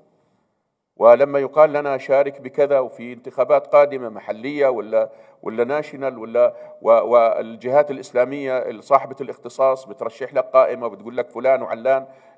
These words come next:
اقرأ اللي بتقوله، وبع-، معلش، عطل حالك ساعة الزمان وروح ادلي بصوتك و-، وسجل، آه، نفسك،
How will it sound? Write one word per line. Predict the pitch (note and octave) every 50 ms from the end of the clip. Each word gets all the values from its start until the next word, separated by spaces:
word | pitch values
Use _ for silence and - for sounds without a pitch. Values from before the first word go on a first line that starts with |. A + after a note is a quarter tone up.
| -
اقرأ | - D3 D3 D#3 D#3 C#3+
اللي | C#3+ C3+ C3
بتقوله، | B2+ B2 A2+ C3 C#3+ C#3+ C#3 C3+ C3 - - - - _ _ -
وبع-، | G#2 G2+ A#2 F#2+ A2+
معلش، | B2 A#2+ G2+ A#2+ D3+ E3 - - -
عطل | A2+ C3 - D3 B2+
حالك | - D3 C3+ C3 A#2+ -
ساعة | - C#3 G2+ A2
الزمان | A#2 G#2+ A#2 A#2 C3+ C#3 B2+ A#2+
وروح | A2+ B2 C#3+ D3+ D3 -
ادلي | D3+ C#3+ C#3 D3 C#3+
بصوتك | C3 - - C#3+ D3 D3 C#3+ B2+ - - - _ _ _ _ _ _ _ _ _ _ _ _ _ _ _ _ _
و-، | - A2 A#2+ B2 B2 -
وسجل، | A#2 A#2+ A#2+ A#2+ A2+ - - A2 G#2 G#2 G#2+ E2+ F2+ - - D3+ D3 C#3 B2+ D3+ C#3+ C3+ - - _ _ _ _ _ _ _ _ _ _ -
آه، | - - G2
نفسك، | A2 C#3+ C#3+ - - C#3+ B2+ -